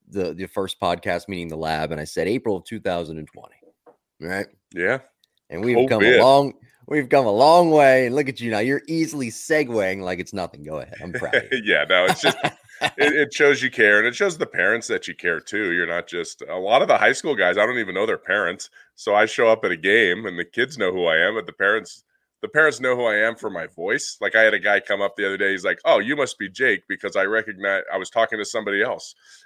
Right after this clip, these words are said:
Speaker 2: And they're like, "I recognize your voice from all the, the video analysis you do at my son's lessons." So, you know, that, that part of it's pretty cool. So definitely, Mondo, you gotta tread lightly on that and, and make sure that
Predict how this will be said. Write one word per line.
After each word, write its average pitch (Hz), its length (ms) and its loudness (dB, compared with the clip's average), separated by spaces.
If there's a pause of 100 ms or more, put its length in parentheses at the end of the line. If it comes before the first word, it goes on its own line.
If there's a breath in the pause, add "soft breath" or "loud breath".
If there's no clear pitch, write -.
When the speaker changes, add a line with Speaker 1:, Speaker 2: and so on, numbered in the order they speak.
Speaker 2:
And 95 100 -12
they're 95 80 -2
like, 98 200 0
"I - 20 2
recognize 101 560 0
your 92 80 -6
voice 104 300 -2
from 90 180 -8
all 90 100 -2
the, 85 220 -6 (180)
the 87 120 -10
video 95 320 -4
analysis 92 560 -6
you 87 80 -10
do 82 200 -6
at 78 100 -8
my 80 100 -6
son's 80 340 -12
lessons." 90 320 -8
So, - 320 -2 (380 loud breath)
you 107 80 0
know, 87 100 2
that, 107 160 4 (220)
that 110 180 2
part 95 160 0
of 76 80 -18
it's 78 140 -14
pretty - 200 -18
cool. 71 160 -14
So 107 160 -4
definitely, 147 600 2
Mondo, 117 340 2
you 117 160 0
gotta 123 160 4
tread 117 300 0
lightly 85 320 0
on 82 140 -2
that 85 280 0
and, 76 160 -20 (420 soft breath)
and 95 160 -4
make 101 200 -2
sure 98 260 -6
that 87 240 -2